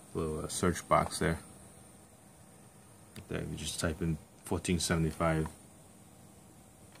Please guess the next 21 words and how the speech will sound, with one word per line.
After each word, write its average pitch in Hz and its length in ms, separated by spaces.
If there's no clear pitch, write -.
it'll 82 140
bring 82 200
you 82 120
right 80 240
to - 120
this 80 300
guy 80 240
here. 80 260
Which, - 520
and 80 280
the 90 120
other 98 140
one 80 200
is, 76 340
uh, 80 380
I 87 60
actually 85 280
bought 87 160
it 80 60
on 78 220
Amazon, 80 680